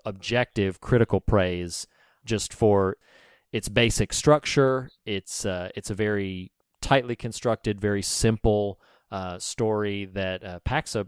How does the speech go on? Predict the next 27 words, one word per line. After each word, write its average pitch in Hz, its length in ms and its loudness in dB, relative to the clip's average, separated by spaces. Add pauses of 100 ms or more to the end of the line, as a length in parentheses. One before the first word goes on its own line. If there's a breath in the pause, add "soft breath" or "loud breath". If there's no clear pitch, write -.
(120)
a 98 80 -12
pretty 123 460 -4
effective - 460 -6
punch. 90 360 -6 (240 soft breath)
Uh, 87 200 -10
but 101 100 -2
that's 143 200 4
the, 123 340 4
yeah, 127 200 -2
that's 110 240 -6
the 98 220 -4
basic 107 460 -2
summation 98 480 -6
of 82 120 -10
it. 85 160 -14
How - 180 -2
did 170 140 -4
you, 151 360 -6 (300)
yeah, 127 180 0
what, 131 260 -4
what 131 220 -8
thoughts 131 200 -6
do - 80 -14
you 101 80 -8
have 82 140 -8
on 76 140 -12
this? - 180 -20